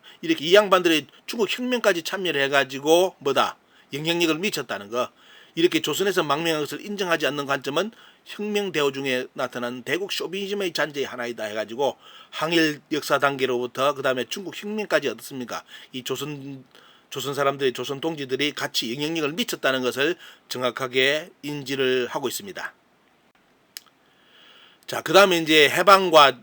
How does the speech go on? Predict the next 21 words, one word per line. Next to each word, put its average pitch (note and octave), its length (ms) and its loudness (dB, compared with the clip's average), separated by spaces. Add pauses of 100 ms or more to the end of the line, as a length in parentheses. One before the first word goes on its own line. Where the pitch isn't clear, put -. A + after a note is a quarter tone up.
이제, C#3+ 640 4
이제 C3+ 120 -2
장개석과의 C#3 640 0
전투 C#3 320 -4
과정이라든지 B2 680 0
공산당이 C#3 600 -2
나오는 A#2+ 320 -4
배경 A2 340 -6
이런 E3+ 240 0
과정에 D3 360 0
대해서 B2+ 520 0 (380)
이제 A#2 100 -12
주얼레 C#3+ 340 0
총리가 A#2+ 340 -4
북한 B2+ 400 -4
이제 A2+ 360 -2 (360)
그 A#2 460 -6 (340)
사람들하고 A#2+ 600 -4
연결, C3 380 -2
이야기한 C3 440 0
내용을 A2+ 380 -2